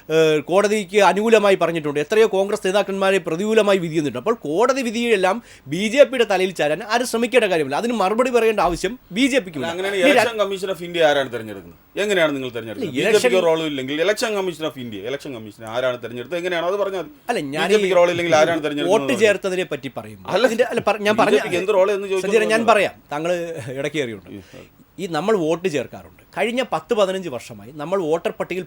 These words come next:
Speaker 1: പേര്, അല്ലെങ്കിൽ പത്ത് വർഷമായി വോട്ടർ പട്ടികയിൽ ചേർക്കുന്നത് പൂർണ്ണമായി ഓൺലൈൻ സംവിധാനമാണ്. കഴിഞ്ഞ ദിവസം വോട്ട് ചേർത്ത ഒരു വ്യക്തിയാണ്, പേര് കൊടുത്തിട്ട്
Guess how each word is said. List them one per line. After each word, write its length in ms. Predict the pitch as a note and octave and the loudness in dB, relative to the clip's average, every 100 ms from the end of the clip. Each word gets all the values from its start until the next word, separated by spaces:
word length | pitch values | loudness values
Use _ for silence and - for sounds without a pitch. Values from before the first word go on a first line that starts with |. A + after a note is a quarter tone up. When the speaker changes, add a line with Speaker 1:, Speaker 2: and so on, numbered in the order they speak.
| - | -6
Speaker 1:
പേര്, 100 | C#3+ | -4
അല്ലെങ്കിൽ 220 | G#3+ B3+ B3 | -2 0 0
പത്ത് 180 | A#3+ | 2
വർഷമായി 420 | B3+ - F#3 C3 - _ _ _ - | 0 2 -2 -8 -14 _ _ _ -10
വോട്ടർ 220 | E3 A#3 | -8 -6
പട്ടികയിൽ 320 | G#3+ G#3+ A3+ | -6 -6 -6
ചേർക്കുന്നത് 380 | G3 F3 F#3+ G3+ - | -6 -8 -6 -8 -8
പൂർണ്ണമായി 440 | F3 G#3 A#3+ A#3+ | -8 -2 0 0
ഓൺലൈൻ 400 | G#3 F3 A3 A#3+ | 0 0 2 0
സംവിധാനമാണ്. 500 | G#3+ G#3+ G3 E3 D#3 F#3 | 0 -2 0 -2 -2 0
കഴിഞ്ഞ 220 | A3 C4 | 0 2
ദിവസം 340 | B3 G3+ G#3+ | 2 2 2
വോട്ട് 240 | F3 G3 G#3+ | 2 0 0
ചേർത്ത 220 | G#3 G3 | 0 0
ഒരു 100 | E3+ | -4
വ്യക്തിയാണ്, 420 | C3+ - B2+ F#2 - _ _ _ _ _ - | -6 -10 -14 -14 -20 _ _ _ _ _ -2
പേര് 300 | F3 G3 A3 | 6 8 6
കൊടുത്തിട്ട് 600 | F3 C#3 - A2+ A#2+ D3 | 4 -4 -6 -12 -10 -10